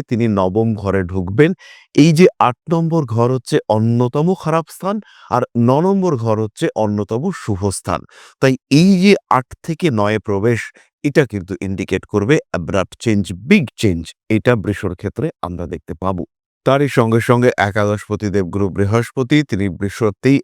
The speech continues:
অবস্থান করে রয়েছেন। এর ফলে বাড়বে সাকসেস রেট। কিছু বিপদের সম্ভাবনা, কিছু নেগেটিভিটিও অবশ্যই রয়েছে, কারণ পজিটিভিটি, নেগেটিভিটি আমরা সবসময় প্রাপ্ত হয়ে থাকি। সুতরাং যাই সমস্যা থাক না কেন, ultimately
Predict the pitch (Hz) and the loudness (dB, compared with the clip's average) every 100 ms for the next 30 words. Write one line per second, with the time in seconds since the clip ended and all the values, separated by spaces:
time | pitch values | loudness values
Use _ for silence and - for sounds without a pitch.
0 | 98 98 101 - 98 98 95 85 90 95 | 0 -2 -6 -8 -8 -4 -4 -2 -2 -2
1 | 165 190 - _ _ 135 143 - 120 110 | -4 -4 -8 _ _ 2 4 2 2 2
2 | 92 87 85 127 - 87 - 80 - 104 | 0 -2 -2 -6 -4 -10 -8 -10 -4 -2
3 | 92 - _ _ _ - 175 143 165 180 | -2 -6 _ _ _ 2 4 6 6 6
4 | 185 180 - 113 104 101 110 143 147 110 | 4 4 2 0 0 -2 -2 -4 -6 -8
5 | 92 87 85 92 95 98 107 110 - - | -6 -4 -4 -4 -4 -4 0 -2 -2 -4
6 | 95 117 - 175 180 170 156 202 208 _ | -2 -2 0 0 2 0 -2 -4 -4 _
7 | _ - 127 139 127 120 135 175 180 165 | _ -2 -2 0 0 0 0 -6 -6 -6
8 | 165 104 90 101 110 110 110 113 95 85 | -4 -2 0 -2 0 -2 0 2 2 -2
9 | 92 95 82 101 92 92 87 85 - 95 | -4 -6 -6 -6 -2 -4 -4 -8 -8 -6
10 | 95 95 - 101 175 190 - _ _ - | -2 -2 -4 -4 -2 -2 -4 _ _ -4
11 | 147 170 165 165 101 - 117 135 156 139 | 2 4 4 2 0 2 4 4 2 0
12 | 113 104 107 - 110 104 - 92 - 92 | 0 0 -4 -2 -2 -2 -4 -4 -4 -8
13 | 87 85 95 95 143 175 - _ - 107 | -6 -6 -2 0 0 -2 -12 _ -2 0
14 | 120 131 127 127 147 | 0 0 -2 -2 -2